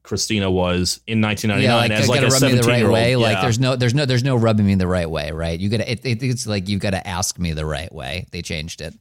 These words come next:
Speaker 1: Yeah,
Speaker 2: And
Speaker 1: like
Speaker 2: I was like, "Oh, boy."
Speaker 1: Yeah, it's, it's weird how horny people were for Wa-, Baby One More Time.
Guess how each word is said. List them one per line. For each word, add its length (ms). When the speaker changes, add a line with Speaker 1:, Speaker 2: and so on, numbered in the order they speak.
Speaker 1:
Yeah, 320
Speaker 2:
And 80
Speaker 1:
like 160
Speaker 2:
I 20
was 140
like, 240
"Oh, 100
boy." 380
Speaker 1:
Yeah, 160
it's, 220
it's 260
weird 440
how 520
horny 380
people 300
were 180
for 220
Wa-, 180
Baby 240
One 140
More 100
Time. 380